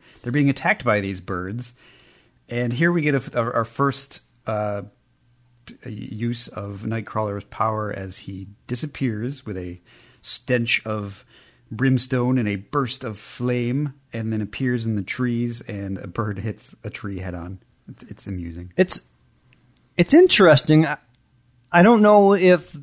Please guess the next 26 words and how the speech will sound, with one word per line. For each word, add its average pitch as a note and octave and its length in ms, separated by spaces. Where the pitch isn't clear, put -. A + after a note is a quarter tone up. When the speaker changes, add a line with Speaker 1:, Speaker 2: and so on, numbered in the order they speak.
Speaker 2:
the D3+ 500
idea D3 640
was D#3 260
to C#3+ 120
be C3 160
purposely, C#3+ 1080
um, A2+ 800
um, G#2+ 680
what B2+ 100
am A#2+ 60
I A2+ 40
trying A#2+ 200
to A2 40
say? A#2 300
Uh, B2 80
uh, A2+ 440
coy D#3+ 540
about D3 300
his B2+ 180
power, D3+ 560
because D#3 380
he D#3+ 140
doesn't E3+ 340
say, D#3 340
like, C#3 440
"Sunfire, D3+ 760